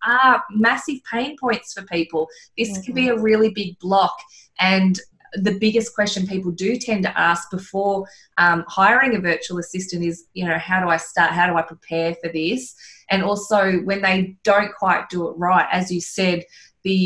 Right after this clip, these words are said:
Speaker 1: you know, the issues and the holes and the, you know, the, the, the, per-, the, what do you call it? So, like, the,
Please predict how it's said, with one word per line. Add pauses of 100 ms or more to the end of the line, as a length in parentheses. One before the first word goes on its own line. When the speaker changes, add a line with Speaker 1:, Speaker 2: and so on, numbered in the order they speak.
(180)
Speaker 1:
you
know,
the
issues
and
the
holes
and
the, (140)
you
know,
the,
the, (340)
the,
per-, (120)
the, (300)
what
do
you
call
it?
So,
like,
the,